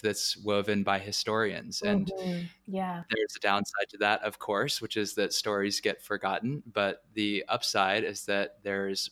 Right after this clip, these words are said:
Speaker 1: room for another storyteller to come in and
Speaker 2: Sure.
Speaker 1: provide
Speaker 2: Yeah.
Speaker 1: the revisionist history or the alternative history or just a different angle. And,
Speaker 2: Right.
Speaker 1: uh, I applaud you for doing that. I think it's really important work. One more question I would like to ask you
Speaker 2: Yeah.
Speaker 1: about all of this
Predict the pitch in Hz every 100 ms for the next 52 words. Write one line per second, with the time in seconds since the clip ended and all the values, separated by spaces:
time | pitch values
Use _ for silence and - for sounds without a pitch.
0 | 101 101 104 104 - 104 101 - 101 101
1 | 104 - 104 101 95 98 90 - - -
2 | 104 98 - - - 98 - 185 170 80
3 | 110 104 101 101 98 101 98 101 104 98
4 | 104 98 - 98 - 101 98 101 98 98
5 | 92 98 - 98 95 98 - 98 - 101
6 | 95 - - - - 123 117 135 - -
7 | - - 113 113 - 117 117 101 120 101
8 | - - 107 101 247 202 - - - -
9 | 98 - - 110 113 110 117 110 - 104
10 | 104 107 101 92 104 101 101 - 104 101
11 | 101 101 104 98 - 98 104 98 101 131
12 | _ _ - - - - - _ _ _
13 | 113 120 147 135 - 120 120 113 104 107
14 | 107 98 107 120 - 101 98 101 156 104
15 | 110 101 98 104 101 -